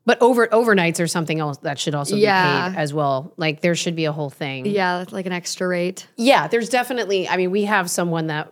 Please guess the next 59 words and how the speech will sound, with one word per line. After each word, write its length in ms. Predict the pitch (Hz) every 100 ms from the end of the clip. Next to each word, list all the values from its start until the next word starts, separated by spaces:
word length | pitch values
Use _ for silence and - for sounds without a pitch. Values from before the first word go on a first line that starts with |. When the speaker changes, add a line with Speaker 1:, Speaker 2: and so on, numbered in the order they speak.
| -
Speaker 1:
w-, 380 | 185 180 165 185
w-, 220 | 170 175
if, 260 | - 170 - -
if 180 | 185
they 140 | - 175
have 160 | 170 156
to 80 |
work 240 | 160 151 160
overnight 840 | 156 160 220 247 226 226 - - -
'cause 160 | 160
I'm 160 | 151 143
out 80 | 139
of 80 |
town 520 | - 233 226 214 208 175
or 60 |
something 260 | 151 170 160
like 160 | 151
that, 180 | 156 147
like, 160 | 160 -
things 260 | 202 185
have 160 | 160 147
been, 380 | 151 143 139 143 _ _ _ _ _ _ _ _ -
yeah, 200 | 143 120
I 100 | 151
have 160 | 151
some 420 | 135 - - 135 135
crazy 280 | 151 143
stories 340 | 135 135 135 -
too 180 | 143 131
of 100 | -
other 280 | - 175 165
folks 320 | 151 143 -
I 80 | 139
worked 200 | 131 135 139
with 100 | 131
that 160 | 131
weren't 180 | 127 113
so 120 | -
good. 160 | 120 -
So 220 | 156 135
I, 160 | 151 190
this 200 | 208 226
is 120 | 220
a 80 | 190
really 240 | 185 175
interesting 340 | 160 160 - 160
one 160 | 160
for 140 | 170 185
me. 220 | 240 349
<laughs> 60 | 494 - -
The 120 | 262
Speaker 2:
I 20 | 185
Speaker 1:
trip 260 | 175 262
Speaker 2:
love 40 | 262
Speaker 1:
was 160 | 240
a 40 | 226
Speaker 2:
this. 60 | 220
Speaker 1:
week 160 | 240
long. 400 | 220 180 180 185